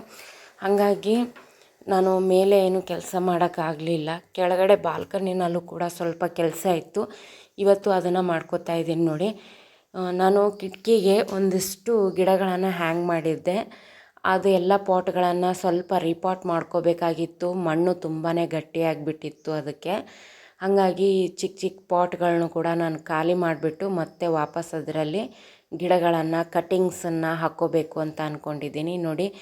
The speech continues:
ಈ ರೀತಿ ಕಿಟಕಿಗೆ ಹಾಕ್ಕೋಬೇಕು ಅಂತ ಅಂದ್ಕೊಂಡಿದ್ದೀನಿ. ಹಾಗೆ ಇದು ಒಂದು ಸಣ್ಣ ಬಾಟ್ಲು,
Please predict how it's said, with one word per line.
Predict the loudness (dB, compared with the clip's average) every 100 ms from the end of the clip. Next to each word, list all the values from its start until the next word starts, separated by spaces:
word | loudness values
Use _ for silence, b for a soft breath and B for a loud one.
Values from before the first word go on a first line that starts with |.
| B B -4
ಈ | 0
ರೀತಿ | 4 2 2 -2
ಕಿಟಕಿಗೆ | -2 -4 -2 0 0 2 -2 -4 B B B B
ಹಾಕ್ಕೋಬೇಕು | -4 0 2 4 2 2
ಅಂತ | -2 -2 -4
ಅಂದ್ಕೊಂಡಿದ್ದೀನಿ. | -4 -4 -4 -2 -2 0 0
ಹಾಗೆ | 0 0 0 2 0 -2 B B B -8
ಇದು | 2 4
ಒಂದು | 6 4 4 2
ಸಣ್ಣ | 0 -2 0 2
ಬಾಟ್ಲು, | 2 2 2 0 -2 -2 -6